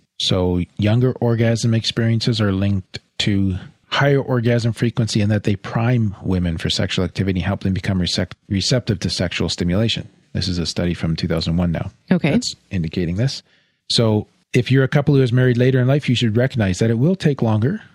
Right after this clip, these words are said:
Speaker 1: to reckon, to reach frequent orgasm as you may not have had this earlier experience.
Speaker 2: Okay.
Speaker 1: Does that make sense?
Speaker 2: Yeah.
Speaker 1: So again, that's kind of communication. It's also giving yourself a break, being gentle, managing expectations.
Speaker 2: Right. Yeah.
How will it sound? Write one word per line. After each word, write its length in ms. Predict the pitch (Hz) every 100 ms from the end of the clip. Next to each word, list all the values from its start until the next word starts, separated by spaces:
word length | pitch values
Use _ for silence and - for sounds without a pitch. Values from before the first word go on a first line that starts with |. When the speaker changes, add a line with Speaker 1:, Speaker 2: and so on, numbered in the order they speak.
| _
Speaker 1:
to 140 | - 117
reckon, 380 | 107 113 110 - _ -
to 120 | 120
reach 240 | 117 113 -
frequent 340 | 113 107 110
orgasm 420 | 120 104 85 87
as 160 | 87 90
you 80 | 95
may 180 | 95 95
not 200 | 95 -
have 200 | 104 -
had 240 | 92 85
this 200 | 90 -
earlier 380 | 85 85 82 82
experience. 680 | - - 71 85 - - - _ _ _ _ _ 185
Speaker 2:
Okay. 160 | 175
Speaker 1:
Does 40 | 139
that 0 |
make 100 | 98
sense? 380 | - 131 - - _ -
Speaker 2:
Yeah. 300 | 226 202 160 - _ _ _ -
Speaker 1:
So 280 | 120 107 - _
again, 340 | 110 113 135 127
that's 160 | 120
kind 160 | - 104
of 60 |
communication. 600 | - 110 101 117 113 113
It's 140 | 98 110
also 220 | 98 95
giving 240 | 98 98
yourself 280 | 92 92 95
a 40 | 95
break, 380 | 92 87 - -
being 180 | 85 80
gentle, 460 | 82 78 82 - _ _ -
managing 360 | 82 78 78 78
expectations. 840 | - - 80 87 73 76 69 - _ -
Speaker 2:
Right. 260 | 175 117 - - _ _ _
Yeah. 300 | 185 160 160